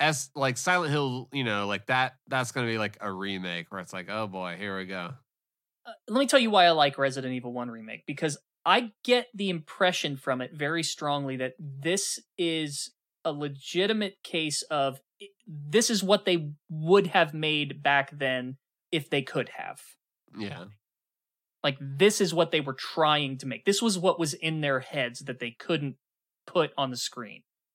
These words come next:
Speaker 1: Well, do you think, like, Silent Hill, they would make his face, like,
Speaker 2: No.
Speaker 1: just
Speaker 2: <laughs>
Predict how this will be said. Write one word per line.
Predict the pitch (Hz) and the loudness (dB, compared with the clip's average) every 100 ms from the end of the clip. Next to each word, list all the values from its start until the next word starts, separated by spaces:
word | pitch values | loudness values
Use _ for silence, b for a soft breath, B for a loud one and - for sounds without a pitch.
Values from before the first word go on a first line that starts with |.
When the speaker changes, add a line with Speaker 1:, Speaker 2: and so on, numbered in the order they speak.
| _ _ _ | _ _ _
Speaker 1:
Well, | 190 | 0
do | 208 | 0
you | 208 | 0
think, | 247 202 | -2 -2
like, | 196 185 | -2 -2
Silent | - 214 196 143 | 0 0 0 -2
Hill, | 156 202 185 | -2 0 0
they | 156 | -2
would | 156 156 123 | -2 -4 -4
make | 131 151 - | -2 -4 -6
his | 156 156 127 - - - | -6 -4 -4 -6 -10 -4
face, | 127 135 139 - - - _ _ _ - | -2 0 -2 -4 -8 -12 _ _ _ -2
like, | 120 113 | 0 2
Speaker 2:
No. | 220 196 - - _ | 4 2 0 -12 _
Speaker 1:
just | 139 131 | -2 -2
Speaker 2:
<laughs> | - | 4